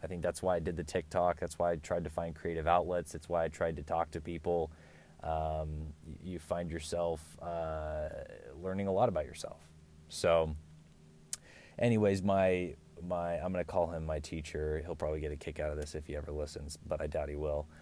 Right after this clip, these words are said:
Um, he, uh, he pretty much told me, "Have you given your," he asked me, "Have you given your permi-,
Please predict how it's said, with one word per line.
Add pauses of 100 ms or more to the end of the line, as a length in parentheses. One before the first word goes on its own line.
(280)
Um, (460)
he,
uh, (540)
he
pretty
much
told
me,
"Have
you
given
your,"
he
asked
me,
"Have
you
given
your
permi-,